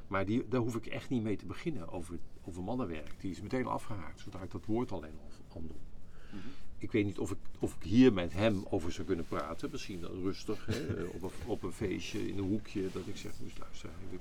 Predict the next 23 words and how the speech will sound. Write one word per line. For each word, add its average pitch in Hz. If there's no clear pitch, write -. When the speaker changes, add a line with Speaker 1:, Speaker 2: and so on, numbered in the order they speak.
Speaker 1:
heb, 101
eh, 98
dit, 107
eh," 110
of -
misschien 104
wel 95
een 92
gesprek 101
over: 95
God, -
het 104
is 120
wat, 120
hè, 92
om 117
een 120
volwassen 92
man 113
te 131
worden. 85
Hè, 139
daar, -